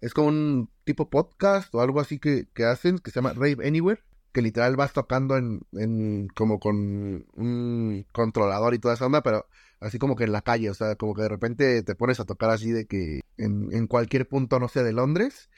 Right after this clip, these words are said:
y eso fue lo que hicimos, este, y pues lo hacen normalmente. Ahora ya, después de la pandemia hacen eventos ellos,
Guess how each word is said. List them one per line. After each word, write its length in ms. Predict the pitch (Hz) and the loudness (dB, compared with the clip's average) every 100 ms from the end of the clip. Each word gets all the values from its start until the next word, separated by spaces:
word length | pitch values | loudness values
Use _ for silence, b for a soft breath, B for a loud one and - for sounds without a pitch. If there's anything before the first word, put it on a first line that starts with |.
| b | b
y 80 | - | -4
eso 120 | 123 | -2
fue 120 | 127 135 | 2 2
lo 100 | 127 | 2
que 80 | |
hicimos, 460 | 110 98 123 120 107 | -2 -2 0 0 0
este, 580 | 107 - - 98 87 71 _ | -6 -10 -10 -8 -8 -12 _
y 120 | - 113 | -8 0
pues 180 | 123 | 0
lo 80 | 113 | 2
hacen 180 | 117 139 | 2 2
normalmente. 480 | 110 110 117 113 107 | 2 0 -2 -2 0
Ahora 180 | 120 143 | 2 4
ya, 300 | 143 135 _ | 2 -2 _
después 380 | - 123 - 139 | -6 -6 -2 0
de 40 | 160 | 2
la 120 | 127 | 0
pandemia 320 | 110 127 143 | -2 -2 -2
hacen 160 | 147 120 | -2 -4
eventos 400 | 110 113 113 123 | -4 -4 -4 0
ellos, 420 | 127 220 - | 2 0 -4